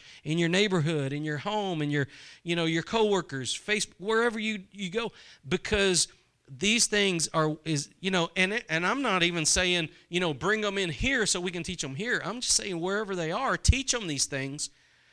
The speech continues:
because people need to know. We don't need anybody getting led off those cliffs anymore. Um, people use the Bible sometimes for ungodly purposes,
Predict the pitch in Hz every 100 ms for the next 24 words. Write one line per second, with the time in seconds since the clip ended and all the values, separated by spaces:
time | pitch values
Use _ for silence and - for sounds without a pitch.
0 | _ 165 - 185 - 240 262 214 196 214
1 | 202 196 190 202 233 277 175 107 - _
2 | _ - 233 269 240 214 240 277 262 220
3 | 185 180 185 175 190 190 180 - 151 175
4 | 185 190 - 175 156 - 247 269 - 165
5 | 123 120 104 87 _ - - - - 175
6 | 175 165 143 - 240 - 190 165 170 226
7 | 247 151 131 117 - _ _ _ - 151
8 | 135 160 208 240 151 131 127 - _ _
9 | - - 175 170 147 202 240 165 135 131
10 | - 139 - 151 175 175 170 170 160 160
11 | 156 135 113 - - -